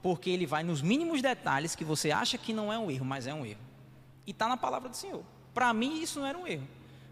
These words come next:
Porque eu nunca fui de falar mal de ninguém, mas sabe aquelas coisinhas que eu, na frente da pessoa, não tinha coragem de falar? E eu fui percebendo isso.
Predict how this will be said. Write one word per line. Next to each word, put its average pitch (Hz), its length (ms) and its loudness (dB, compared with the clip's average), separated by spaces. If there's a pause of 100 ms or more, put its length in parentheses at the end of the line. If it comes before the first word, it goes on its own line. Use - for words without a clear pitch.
Porque 214 380 2
eu 254 280 4
nunca 311 240 -2
fui 349 160 -2
de - 60 -8
falar 285 220 0
mal 180 340 -2
de 151 80 -2
ninguém, 143 560 -2
mas 170 540 2 (340)
sabe - 240 0
aquelas 277 260 0
coisinhas 220 360 2
que - 80 0
eu, 196 260 2 (180)
na 208 200 4
frente 233 220 -2
da 247 100 -2
pessoa, 240 260 0
não 285 100 0
tinha 254 220 -4
coragem 254 240 0
de 214 60 -8
falar? 220 340 0
E 208 80 0
eu 214 80 4
fui 254 180 -4
percebendo 262 680 0
isso. - 360 -6